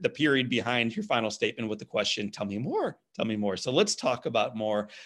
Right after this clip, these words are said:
but rather than looking forward toward the dogs or the cats or the work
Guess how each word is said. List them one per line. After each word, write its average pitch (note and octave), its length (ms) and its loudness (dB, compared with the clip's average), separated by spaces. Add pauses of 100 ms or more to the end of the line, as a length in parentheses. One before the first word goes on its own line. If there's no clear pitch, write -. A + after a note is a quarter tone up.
(180)
but B2 80 6
rather C3+ 300 6
than D3 180 4
looking C3+ 240 2
forward B2+ 380 4
toward C3 200 2
the B2 80 0
dogs A#2+ 600 4
or B2+ 160 6
the C3 100 2
cats A2+ 520 2
or D#3 160 6
the C#3 120 6
work A#2 340 4